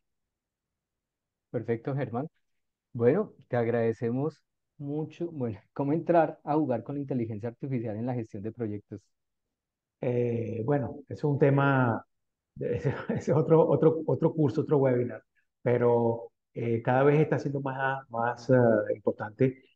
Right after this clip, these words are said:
Speaker 2: el tema de las simulaciones y el modelaje en tres dimensiones de los proyectos. Eh,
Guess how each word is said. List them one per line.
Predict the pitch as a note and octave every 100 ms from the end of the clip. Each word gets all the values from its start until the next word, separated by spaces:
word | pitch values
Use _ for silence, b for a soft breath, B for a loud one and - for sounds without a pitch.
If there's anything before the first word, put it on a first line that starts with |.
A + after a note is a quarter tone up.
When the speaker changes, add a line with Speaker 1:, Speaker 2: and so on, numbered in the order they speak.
| -
Speaker 2:
el | G#2+
tema | A#2 B2+
de | C#3 C#3 C#3 C#3 _ _ _ _ _ _ _ _ -
las | B2 A2+ - - _ _ _ _
simulaciones | - D3+ B2+ A#2 - D3 D#3 F3 F#3+ - - -
y | C3
el |
modelaje | A#2+ A2+ A2+ B2+ C3 D3 E3 D#3+ - _ _ _ -
en | B2
tres | A2+ B2
dimensiones | C#3+ B2+ G#2 B2+ C3+ D#3+ E3+ - _ _
de | -
los | A2+
proyectos. | - G#2 F#2 - _ _ _ _ _ _ _ _
Eh, | - A2+ A2 G#2 G#2 G2 -